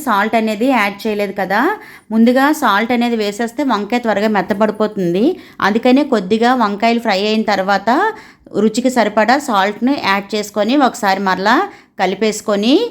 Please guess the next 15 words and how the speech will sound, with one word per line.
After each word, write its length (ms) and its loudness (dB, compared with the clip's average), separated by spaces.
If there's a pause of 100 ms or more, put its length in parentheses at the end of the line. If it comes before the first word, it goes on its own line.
(360)
మూత 140 0 (100)
పెట్టేసుకోవాలి. 800 0 (800)
ఈ 20 6 (100)
ప్రాసెస్ 480 2
అంతా 220 2 (140)
కూడా 180 4 (160)
మీడియం 340 0
ఫ్లేమ్‌లోనే 520 0
అవ్వాలి, 420 0
హై 120 2 (100)
ఫ్లేమ్ 260 0
పెట్టొద్దు. 420 -2 (480)
హై 180 0
ఫ్లేమ్ 240 2
పెడితే 260 0